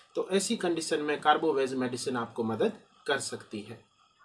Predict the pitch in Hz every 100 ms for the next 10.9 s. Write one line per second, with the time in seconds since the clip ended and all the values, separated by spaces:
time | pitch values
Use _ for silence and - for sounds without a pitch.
0 | _ _ - - 170 202 247 214 190 -
1 | 180 175 156 151 190 185 170 185 175 220
2 | - 180 - 240 190 175 190 175 165 -
3 | 143 127 127 233 226 - 160 - 147 190
4 | 208 160 143 135 165 143 131 202 - 135
5 | 131 143 139 196 147 135 147 - 147 123
6 | - 113 123 131 123 120 110 - 226 226
7 | - - - - - - 147 175 208 214
8 | 185 143 139 131 - 135 131 131 123 127
9 | - 170 147 143 156 156 226 202 156 151
10 | 147 123 127 123 123 123 139 190